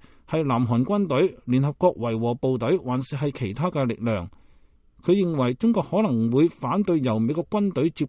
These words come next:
管北韓，因為噉樣一嚟，美國軍隊不得不跨越三八線。賈慶國認為，美朝開戰之後，第四需要面對嘅問題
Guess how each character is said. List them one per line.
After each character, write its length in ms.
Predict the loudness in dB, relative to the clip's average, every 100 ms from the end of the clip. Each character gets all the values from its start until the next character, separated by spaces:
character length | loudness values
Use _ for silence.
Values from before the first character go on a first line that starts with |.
| -2
管 180 | -4 0
北 120 | -2
韓， 280 | 0 -2 -2
因 120 | -2
為 160 | -2 -2
噉 100 | -2
樣 120 | -2
一 100 | 0
嚟， 220 | 0 -2 -4 _ _ _ 0
美 140 | 2
國 160 | 2 0
軍 180 | 0 0
隊 180 | 2 0
不 140 | -2 -4
得 100 | -4 _ -20 -20 _
不 80 | -8 -8 -18
跨 260 | -2 0 0
越 120 | -2 -6 -2
三 180 | -2 -2
八 100 | -8
線。 320 | -4 -4 -4 -10 _ -20 -14 -4
賈 220 | -2 0
慶 120 | 0
國 160 | 0 0
認 200 | 0 2
為， 200 | 0 -2
美 220 | -2 -2
朝 160 | 0 -2
開 260 | 0 0 0
戰 160 | -2
之 140 | -4 -2
後， 160 | -2
第 180 | -2 -6
四 240 | -4 -4
需 180 | -2 2
要 60 | 2
面 240 | 2 0
對 140 | 0 -2
嘅 60 |
問 180 | -2
題 60 | -2